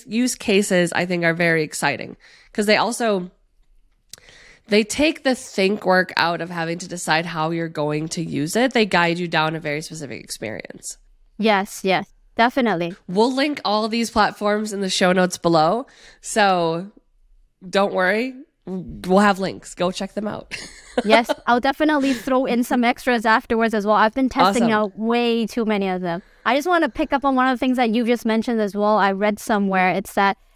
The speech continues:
Speaker 2: probably maybe in five years, five years ago or so, people think that writing is not valuable. People don't want to treasure writing anymore, especially text-based content. Everybody's like, "We should do f-, videos, we should do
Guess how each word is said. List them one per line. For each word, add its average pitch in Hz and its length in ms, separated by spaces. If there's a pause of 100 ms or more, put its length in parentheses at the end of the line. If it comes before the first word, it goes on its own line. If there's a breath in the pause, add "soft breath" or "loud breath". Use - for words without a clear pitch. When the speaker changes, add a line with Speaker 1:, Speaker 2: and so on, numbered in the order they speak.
(360)
Speaker 2:
probably 294 480
maybe 277 340
in 262 140
five 240 460
years, 240 420 (220)
five 240 240
years 262 220
ago 240 300
or 247 140
so, 269 360
people 247 320
think 233 360
that 208 180
writing 220 540
is 202 300
not 190 280
valuable. 175 720 (100)
People 233 280
don't 214 320
want 208 360
to 196 60
treasure 208 520 (240)
writing 202 500
anymore, 190 540
especially 196 480
text-based - 800
content. 214 640 (240)
Everybody's 214 500
like, 196 200 (200 soft breath)
"We 214 120
should 196 160
do 226 140
f-, - 200
videos, 226 640
we 220 80
should 202 240
do 214 300